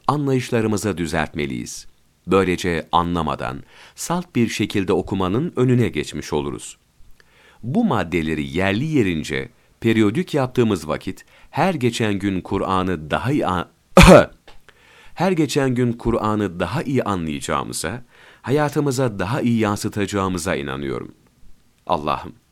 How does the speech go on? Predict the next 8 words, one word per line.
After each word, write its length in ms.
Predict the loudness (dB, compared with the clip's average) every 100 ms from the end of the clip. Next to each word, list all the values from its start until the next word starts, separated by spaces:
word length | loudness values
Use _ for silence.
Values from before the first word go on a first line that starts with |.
| _ -20
sen 500 | -8 -4 -2 0 0
bizi 260 | -2 -2 -4
Kur'an 420 | -2 -2 0 -2
ayı 200 | -2 0
olan 360 | 0 0 -2 -2
Ramazan'a 500 | -2 -2 -2 -4 -4
ulaştırdığın 720 | -2 -4 -4 -6 -6 -4 -6
gibi, 320 | -6 -8 -10